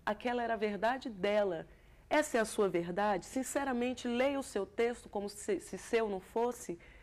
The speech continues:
que que você acha? Claro,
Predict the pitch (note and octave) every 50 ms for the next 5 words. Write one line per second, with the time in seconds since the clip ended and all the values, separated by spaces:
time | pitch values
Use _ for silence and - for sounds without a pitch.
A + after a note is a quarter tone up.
0 | - - - - - - - - - - - - - - - - - E4 D#4+ -
1 | C#4+ A3+ G#3+ A#3+ A#3 - - - - C#4 C4 A#3 - - - - - - D#3 D3+
2 | - - - - - - - - - F4+ E4+ - E3+ E3 D#3 -